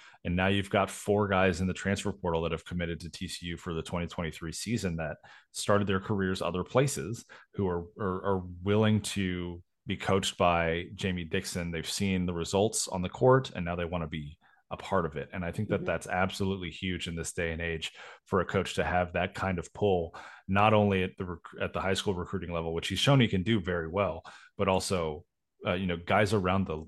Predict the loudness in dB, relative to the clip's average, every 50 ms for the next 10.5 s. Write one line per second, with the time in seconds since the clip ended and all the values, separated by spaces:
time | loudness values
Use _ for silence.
0 | -8 -6 -6 -2 0 2 2 2 0 0 -2 -2 -2 -4 -4 -4 -4 -4 -2 0
1 | 2 2 2 0 -2 -2 0 0 0 0 0 0 0 0 0 0 -4 -4 -2 0
2 | 0 0 -2 -4 -8 -12 -18 -20 -20 _ -10 -4 0 2 2 2 0 0 2 4
3 | 4 4 2 2 2 0 0 2 0 0 0 0 0 0 0 -2 -4 -6 -8 -10
4 | -10 -10 -10 -10 -12 -10 -8 -6 -6 -6 -6 -8 -12 -18 -20 _ _ _ -8 -6
5 | -4 -2 -2 -2 -2 -2 0 0 -2 -2 -4 -8 -10 -8 -6 -6 -4 -4 -4 -4
6 | -4 -4 -6 -8 -8 -8 -6 -6 -6 -6 -8 -8 -10 -10 -10 -10 -10 -12 -12 -14
7 | -18 -20 -10 -4 -2 -2 0 0 0 -2 -2 -2 -4 -6 -6 -8 -4 _ 4 4
8 | 6 4 4 2 0 0 0 0 -2 -4 -4 -4 -6 -6 -4 -4 -4 -2 -2 -2
9 | -2 -2 -2 -2 -2 -2 -4 -10 -14 -20 -20 _ 0 2 2 2 2 0 -2 -2
10 | -2 -2 -4 -2 -2 -2 -2 -2 -6